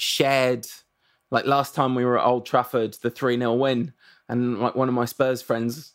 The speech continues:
on Twitter was like, "Oh, their defense is an absolute shambles. Who the hell was managing them?" <laughs> 'Cause, you know, it was a weird, it was a weird flex. I kinda wanted to quote tweet it with "weird flex, but okay." 'Cause, like, that's your manager now. You, that's your problem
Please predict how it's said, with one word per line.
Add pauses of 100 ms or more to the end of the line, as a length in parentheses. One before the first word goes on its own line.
on
Twitter
was
like, (280)
"Oh,
their
defense
is
an
absolute
shambles.
Who
the
hell
was
managing
them?" (220)
<laughs>
'Cause, (240)
you
know, (420)
it
was
a
weird,
it
was
a
weird
flex.
I
kinda
wanted
to
quote
tweet
it
with
"weird
flex,
but (120)
okay." (380)
'Cause,
like,
that's
your
manager
now.
You,
that's
your
problem